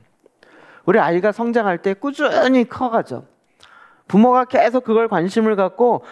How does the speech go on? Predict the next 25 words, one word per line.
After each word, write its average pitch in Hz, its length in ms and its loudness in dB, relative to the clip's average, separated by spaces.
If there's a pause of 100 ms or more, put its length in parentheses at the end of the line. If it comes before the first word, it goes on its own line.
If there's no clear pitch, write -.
성장할 262 600 0
수 262 180 -2
있도록 226 420 -2
자라게 220 400 -2
하는 196 180 -4
것처럼, 180 540 -2 (180)
예, 117 140 -16 (720)
우리도 165 260 2
그렇게 202 580 -2 (480)
계속 175 580 0 (160)
성장하도록 247 920 -2
가야 110 180 -10
됩니다. 123 300 -20 (840)
그러니까 156 220 -4
더 214 120 2
배워야 165 360 0
되는 120 240 -6
거예요. 117 120 -16 (360)
더 220 400 0 (500)
주님의 233 460 4
일하심 196 320 0
앞에 180 300 -2
겸손함으로, 165 840 -2
주님, 160 460 -4 (920)
정말 196 540 0